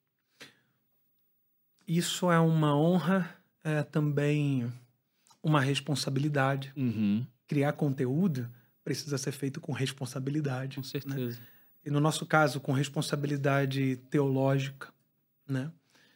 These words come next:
Speaker 1: É, responsabilidade bíblica. Então, primeiro, é um, um privilégio, uma honra, é,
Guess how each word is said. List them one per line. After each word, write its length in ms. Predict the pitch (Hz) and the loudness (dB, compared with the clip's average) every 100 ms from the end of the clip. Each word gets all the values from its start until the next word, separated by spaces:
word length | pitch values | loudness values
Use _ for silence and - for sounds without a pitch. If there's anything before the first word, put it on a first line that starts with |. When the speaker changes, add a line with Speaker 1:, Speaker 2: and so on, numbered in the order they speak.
| _ _ _ _ - | _ _ _ _ -8
Speaker 1:
É, 260 | 139 131 | -4 -2
responsabilidade 680 | 123 127 143 - 139 135 139 | -4 -4 -6 -4 -2 0 0
bíblica. 580 | 139 147 147 131 - - - _ _ _ _ - - _ _ _ - | 0 0 0 -2 -8 -18 -20 _ _ _ _ -20 -20 _ _ _ -10
Então, 340 | 151 185 208 | -4 0 2
primeiro, 440 | 202 214 185 190 196 | 2 4 4 4 4
é 60 | |
um, 580 | 190 196 196 185 165 165 | 4 2 0 0 -2 -2
um 40 | 156 | 0
privilégio, 920 | - 196 202 208 147 127 - - - _ _ _ _ _ _ | 4 4 6 6 6 4 0 -8 -12 _ _ _ _ _ _
uma 180 | 135 156 | -2 2
honra, 520 | 151 151 160 165 170 160 160 165 - _ _ 160 | 2 2 2 2 0 -2 -10 -14 -20 _ _ -12
é, 420 | 135 135 131 131 | -6 -6 -6 -10